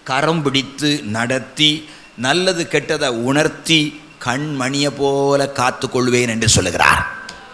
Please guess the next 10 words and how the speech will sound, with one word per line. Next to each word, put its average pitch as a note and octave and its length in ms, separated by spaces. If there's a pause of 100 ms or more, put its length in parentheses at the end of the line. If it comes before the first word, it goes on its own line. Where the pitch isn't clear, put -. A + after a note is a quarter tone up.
(520)
அந்த C#3 140
ரெண்டு D#3+ 220
காரியம் D#3+ 360
என்னன்னு D3 280
வேகமா C#3 240
சொல்லி C3+ 240
முடிக்கிறேன். B2 440 (500)
அந்த A#2+ 200
ரெண்டுமே D3+ 320 (100)
முப்பத்திரெண்டாம் D3+ 580